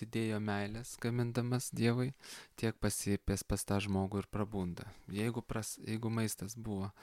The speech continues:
gerai gamintas, stipriai, kaip sako, paaukotas ir tas maistas turės didelę galią. Dėl to, vat, vežasi bhaktai Mahaprasadą iš Indijos.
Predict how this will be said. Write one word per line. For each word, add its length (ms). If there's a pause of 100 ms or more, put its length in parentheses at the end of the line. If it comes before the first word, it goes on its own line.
(560)
gerai 440
gamintas, 600 (140)
stipriai, 460 (180)
kaip 140
sako, 340
paaukotas 800
ir 180 (1160)
tas 240
maistas 360
turės 280
didelę 400
galią. 440
Dėl 160
to, 180
vat, 180
vežasi 500
bhaktai 420
Mahaprasadą 760
iš 240
Indijos. 400